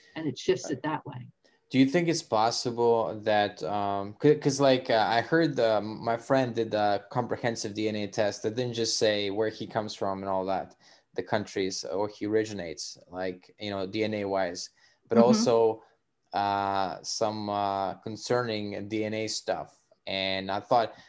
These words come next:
Speaker 2: I thought it was scary because I don't know if I wanna know if I have some kind of genetic stuff going on, but I, maybe that could, could be an experiment. Have people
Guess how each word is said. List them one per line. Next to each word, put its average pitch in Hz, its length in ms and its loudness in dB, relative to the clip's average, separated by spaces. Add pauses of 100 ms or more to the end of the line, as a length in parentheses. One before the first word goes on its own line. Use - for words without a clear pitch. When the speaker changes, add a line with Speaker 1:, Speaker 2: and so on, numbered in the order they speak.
(100)
Speaker 2:
I 117 60 2
thought 147 200 8
it 131 80 8
was 113 140 2
scary 131 340 4
because 107 320 0
I 113 80 6
don't 147 160 6
know 160 80 6
if 147 180 4
I 131 40 8
wanna 131 320 6
know 135 380 8
if 110 200 2
I 113 80 6
have 120 160 2
some 127 160 -2
kind 123 220 2
of 110 260 -4
genetic 113 480 2
stuff 110 320 -2
going 113 240 2
on, 120 180 2 (320)
but 120 420 4 (260)
I, 120 160 4
maybe 175 360 2
that 170 300 2
could, 151 380 2
could 143 160 -2
be 156 100 6
an 147 60 4
experiment. 135 760 0
Have 131 380 0
people 127 560 0